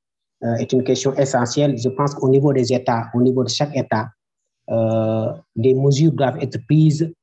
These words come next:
pour au moins faire des réformes foncières allant dans le sens de réguler l'accaparement des terres, mais également, comme vous l'avez dit tout à l'heure,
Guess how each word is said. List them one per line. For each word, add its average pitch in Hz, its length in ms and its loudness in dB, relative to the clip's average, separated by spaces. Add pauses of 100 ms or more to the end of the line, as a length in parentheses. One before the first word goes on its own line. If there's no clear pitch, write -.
(140)
pour 147 200 0
au 135 100 2
moins 147 280 2
faire 151 220 0
des 127 140 0
réformes 120 420 -2
foncières 143 640 0
allant 139 220 0
dans 123 180 0
le 120 80 0
sens 127 260 -2
de 135 80 2
réguler 143 360 4
l'accaparement 123 540 0
des 113 160 -2
terres, 151 280 0 (260)
mais 135 160 2
également, 135 480 0
comme 160 180 4
vous 139 120 2
l'avez 127 260 4
dit 123 160 0
tout 131 160 -2
à 117 140 0
l'heure, 131 220 2